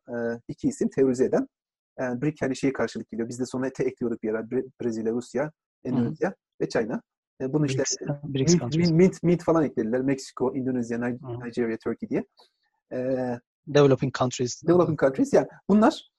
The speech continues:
Speaker 1: iki teorisyen Regional Powers'ı anlatırken ve bunların nasıl güç devşirdiğini söylerken,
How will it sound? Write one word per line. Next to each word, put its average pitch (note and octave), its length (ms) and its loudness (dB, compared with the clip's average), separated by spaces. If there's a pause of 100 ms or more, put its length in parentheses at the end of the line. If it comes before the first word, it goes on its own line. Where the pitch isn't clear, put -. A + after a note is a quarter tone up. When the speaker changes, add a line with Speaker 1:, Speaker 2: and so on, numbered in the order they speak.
(200)
Speaker 1:
iki - 240 -6
teorisyen E3 500 4 (680)
Regional G3 400 6
Powers'ı F#3 420 6
anlatırken F3 600 2 (360)
ve D3 100 2
bunların F3 300 4
nasıl A3 180 2
güç - 200 -2
devşirdiğini C3+ 460 2
söylerken, A3+ 600 2